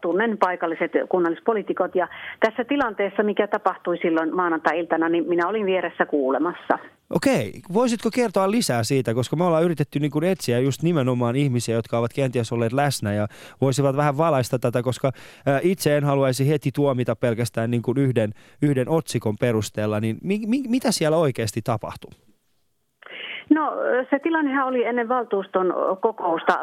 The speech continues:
Speaker 1: valtuusto, tai tuon kaupungintalon, ö, kahvi-, kahviossa, eli kaupungintalon kellarissa. Ja siellä juotiin kahvia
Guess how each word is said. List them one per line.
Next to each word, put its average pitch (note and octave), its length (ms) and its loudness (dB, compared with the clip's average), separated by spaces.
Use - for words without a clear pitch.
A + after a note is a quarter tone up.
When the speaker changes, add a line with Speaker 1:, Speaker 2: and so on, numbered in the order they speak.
Speaker 1:
valtuusto, G3 760 0
tai G#3+ 120 4
tuon A#3 160 -2
kaupungintalon, F#3+ 720 0
ö, E3 260 0
kahvi-, E3+ 580 -2
kahviossa, E3 580 0
eli G#3 100 -4
kaupungintalon G#3 460 -2
kellarissa. E3 640 0
Ja D#3 140 2
siellä G#3+ 180 2
juotiin B3 300 0
kahvia F#3+ 440 0